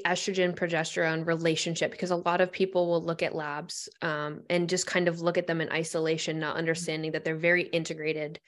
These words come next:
um, and interconnected with the biofeedback that we experience. So can you talk a little bit about what is the relationship there? Why does the ratio matter? And what are some of the side effects or biofeedback markers that people might experience with estrogen dominance?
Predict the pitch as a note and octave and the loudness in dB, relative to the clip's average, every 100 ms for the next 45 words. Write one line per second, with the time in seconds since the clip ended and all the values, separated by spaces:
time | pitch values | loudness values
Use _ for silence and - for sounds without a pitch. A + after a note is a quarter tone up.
0 | - - _ - D#3+ D#3 D#3 E3+ E3 - | -20 -20 _ -6 -2 0 0 0 0 0
1 | D#3+ D#3 - D#3 E3+ D#3+ D#3+ D#3+ E3 D#3+ | -2 -2 -4 -4 -2 -2 -4 -6 -2 0
2 | D#3 D#3 D3 - - D#3+ D#3 D#3 D#3 D#3 | 0 -2 -6 -10 -2 2 2 -2 -6 -6
3 | D3+ D3+ - D3+ D#3+ D#3 - D3+ D3 D3 | -6 -6 -4 -2 -2 -2 -6 -8 -8 -8
4 | D#3 - F3 E3+ E3 - - - - F3+ | -10 -2 2 2 0 -8 -20 -6 0 4
5 | F#3+ F#3+ F#3 E3+ E3+ E3 E3 E3 D#3+ D3+ | 4 2 0 0 -2 0 2 0 -2 0
6 | D3+ - - - - E3 F#3 G3+ G3 F#3 | 0 0 -6 -20 -12 4 6 6 4 4
7 | E3 D#3+ F#3 E3+ E3 - D3+ D3 D3+ - | 4 2 0 0 0 0 -4 -4 -6 -12
8 | - _ E3 E3 F#3 F3 E3+ D#3+ D#3+ E3 | -20 _ 2 4 4 0 0 0 0 -2
9 | D3+ D#3 C#3+ D3+ D3+ E3 E3 E3+ G3+ G#3 | -4 -4 -6 -4 -4 -2 2 4 4 4
10 | B3+ C#4 A#3+ G3 - D#3 E3 E3 D3+ D#3+ | 2 2 2 -2 0 0 0 0 -4 -4
11 | - E3 D#3 D3+ D#3 - - - E3+ E3+ | -4 0 0 0 -4 -10 -8 2 4 4
12 | E3 F3 E3 D#3+ D#3 - D3 D3+ D#3+ D3+ | 2 -2 0 0 0 -2 -6 -2 -4 -4
13 | - - F#3+ F3+ D#3+ D3+ D3+ - - C#3+ | -6 -4 0 0 0 -4 -6 -8 -8 -4
14 | D3 C#3+ - - D3+ - - D3+ C#3 C#3 | -4 -4 -6 -6 -6 -6 -8 -10 -10 -10
15 | B2 G#2 - - - - | -10 -12 -12 -14 -16 -20